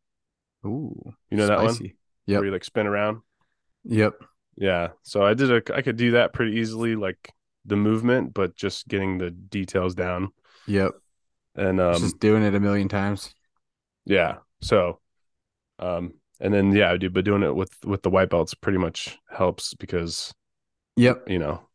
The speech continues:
Speaker 2: 'cause they're like,
Speaker 1: N-,
Speaker 2: "What
Speaker 1: don't
Speaker 2: just
Speaker 1: know what's
Speaker 2: happened?"
Speaker 1: going on yet.
Speaker 2: <laughs> Like, "How did you get behind me? You
Speaker 1: Let
Speaker 2: were
Speaker 1: me
Speaker 2: just in front of
Speaker 1: practice
Speaker 2: me."
Speaker 1: this technique on you, my
Speaker 2: Yeah.
Speaker 1: guy.
Speaker 2: So, but the thing, the biggest one is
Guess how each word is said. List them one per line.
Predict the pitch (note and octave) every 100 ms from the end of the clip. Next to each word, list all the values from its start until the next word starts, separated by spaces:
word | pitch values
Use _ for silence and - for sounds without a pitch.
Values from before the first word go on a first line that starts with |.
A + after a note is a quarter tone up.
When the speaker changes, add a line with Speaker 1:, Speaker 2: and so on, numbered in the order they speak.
| _ -
Speaker 2:
'cause | F2
they're | F2+ F2+
like, | E2 D2
Speaker 1:
N-, | - _ _ _ _ _ _ _ _ _ _ _
Speaker 2:
"What | B2 C3
Speaker 1:
don't |
Speaker 2:
just | A#2
Speaker 1:
know | A2+
what's | G#2+ G2
Speaker 2:
happened?" |
Speaker 1:
going | A2+
on | G#2+ A2
yet. | A2+ B2+ B2 - D3+
Speaker 2:
<laughs> | D3 - C3+ D3
Like, | E3 D#3+ D3+ D3
"How | C#3+
did | D#3 C#3
you | C#3
get | D3
behind | C#3 - C3 D3
me? | F#2+
You | F#2
Speaker 1:
Let | C3+
Speaker 2:
were | C#3
Speaker 1:
me | C3+
Speaker 2:
just | A#2+
in | C3
front | C3+ C3+
of |
Speaker 1:
practice | G#2
Speaker 2:
me." | B2+
Speaker 1:
this |
technique | - C3 C#3 D#3
on | B2+ A#2+
you, | A#2+
my | A2+ A2
Speaker 2:
Yeah. |
Speaker 1:
guy. | F#2 D#3 B3 D4+ D#4 D4 _ _ _ _
Speaker 2:
So, | - F#2 F2+
but | F#2+
the | G2 F#2
thing, | F#2 C#3+ C3 F#2+ F#2
the | G2+
biggest | C3 A#2+
one | G#2+ F#2
is | F2